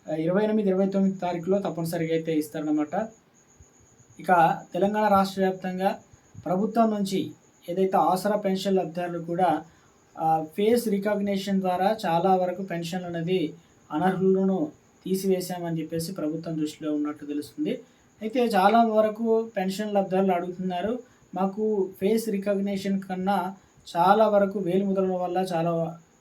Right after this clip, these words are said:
తీసుకోగలిగామని" చెప్తున్న-, అంటున్నారు. మీరు వాస్తవానికి పోయిన నెల పెన్షన్ అనేది తీసుకున్నారా లేదని కూడా కింద కామెంట్ సెక్షన్‌లో కామెంట్ చేయండి.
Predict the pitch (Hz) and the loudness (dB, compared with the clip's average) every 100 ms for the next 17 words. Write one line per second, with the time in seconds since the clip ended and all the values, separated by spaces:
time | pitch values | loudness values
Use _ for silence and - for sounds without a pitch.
0 | - 185 - 196 175 175 170 170 165 156 | -4 -2 0 0 0 0 -2 -2 -4 -4
1 | - - 160 156 156 160 151 160 160 262 | -8 -10 -8 -6 -8 -8 -8 -6 -4 -2
2 | 220 185 165 165 - _ - 165 165 220 | -2 -2 -2 -6 -12 _ -6 -4 0 0
3 | 214 214 226 202 - _ _ _ - 185 | 0 -4 -4 -4 -8 _ _ _ 0 2
4 | 226 220 220 220 196 196 220 214 196 202 | 4 4 4 2 2 0 0 0 0 -2
5 | 202 190 196 196 202 196 196 196 185 196 | -4 -2 -2 -2 -4 2 4 4 4 4
6 | 180 175 175 165 180 190 170 165 160 165 | 2 -2 -4 -4 -4 -4 -4 -2 -2 -2
7 | 165 160 165 165 165 147 151 151 156 156 | -6 -8 -6 -6 -6 -4 -4 -2 -2 0